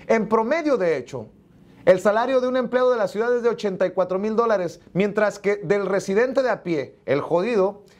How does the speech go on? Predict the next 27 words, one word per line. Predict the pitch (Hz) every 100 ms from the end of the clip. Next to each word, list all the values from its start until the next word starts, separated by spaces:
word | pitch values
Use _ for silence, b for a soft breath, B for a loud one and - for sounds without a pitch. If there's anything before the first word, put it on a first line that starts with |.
| b
es | 196 190
de |
treinta | 226 - 208 196 190 190
y |
dos | 180 175 175
mil | 190 202
dólares. | 170 151 123 110 - B -
Pero | 185 240
es |
el | 277
jodido | - 240 254 254 175 180 - _ _ _ _
el | 147
que | 151
está | 147 196 190
pagando | 226 226 202 190 214 - _ _
por | 156
la | 156 156
pensión | 156 147 165 190
de | 190
ese | 185 202
que | 220
gana | 226 214 196 202 -
un | - 208
buen | 220 208
salario. | 233 254 254 208 B B
¿Alguien | 214 262 277
entiende? | 220 180 208 202 247 -